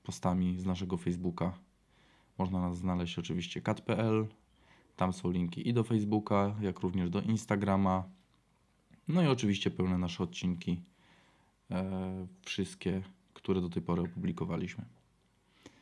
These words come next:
Dzisiaj chciałbym kontynuować temat, który rozpoczęliśmy w tamtym tygodniu, czyli jak zacząć,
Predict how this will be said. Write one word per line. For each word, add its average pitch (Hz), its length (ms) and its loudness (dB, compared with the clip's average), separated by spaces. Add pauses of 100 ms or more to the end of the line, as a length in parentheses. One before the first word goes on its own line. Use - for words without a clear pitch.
(920)
Dzisiaj 107 720 2
chciałbym 110 640 4 (460)
kontynuować 104 920 2 (600)
temat, 104 600 0 (1080)
który 92 960 0
rozpoczęliśmy 92 1000 0 (840)
w - 80 -20
tamtym 92 360 -2
tygodniu, 92 760 2 (800)
czyli 101 220 0
jak 110 180 6
zacząć, 101 540 2